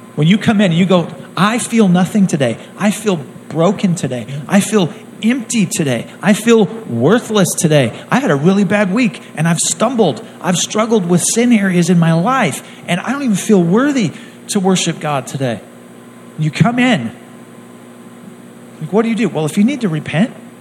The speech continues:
do that. You're like, "Jesus, I'm so sorry. I've just, like,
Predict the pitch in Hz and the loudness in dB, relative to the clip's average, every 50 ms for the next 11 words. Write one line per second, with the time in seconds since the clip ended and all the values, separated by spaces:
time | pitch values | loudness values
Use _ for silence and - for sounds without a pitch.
0 | - - - 480 466 349 - - - - - - - - - - - - - - | -12 -8 -6 -4 -2 -2 -2 -2 -4 -8 -10 -18 -20 -20 -20 -20 -20 -20 -20 -20
1 | - - - - - - - - - - - - - - - - - 240 220 202 | -20 -20 -20 -20 -20 -20 -20 -20 -20 -20 -20 -20 -20 -20 -20 -12 -8 -6 -6 -6
2 | 190 - - - 285 262 247 233 220 - 240 240 - - 262 202 185 165 - - | -6 -8 -6 -4 -4 -2 -2 -4 -4 -4 -4 -4 -4 -4 -4 -6 -6 -6 -8 -10
3 | - 143 139 147 180 196 185 - - - - - - - - - - - - - | -8 -8 -4 -2 -2 -4 -4 -6 -16 -20 -20 -20 -20 -20 -20 -20 -20 -20 -20 -20
4 | - - - - - 226 214 220 226 202 160 - 185 156 - | -20 -20 -12 -6 -6 -4 -4 -4 -6 -8 -8 -8 -8 -10 -10